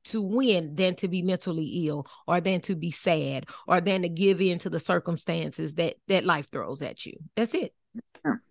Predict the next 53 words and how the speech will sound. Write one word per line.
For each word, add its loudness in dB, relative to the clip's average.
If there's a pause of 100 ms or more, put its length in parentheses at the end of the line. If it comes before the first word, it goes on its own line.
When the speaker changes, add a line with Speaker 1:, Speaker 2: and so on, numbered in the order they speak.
(180)
Speaker 2:
that's 6
all 4
it 8
is. 2
That's 6
just 0
really, 8
you 10
will 12
find 8
a 6
way. 8
Now, 8
there 6
is, 8 (360)
like, 2 (260)
the 6
seven 4
universal 4
laws 6
that 0
I 4
live 2
by. 0
Like, -6
you 12
should 4
live 4
by 6 (100)
the 0
law, 8
but 8
I 4
mean 2
the -4
true -2
law. 0
Like, 0
I'm -2
not -2
saying, -2
and 6
although 12
you 6
shouldn't 8
be 8
out 8
here, 10
you 0
know, 4
breaking 2
what -2
the, 8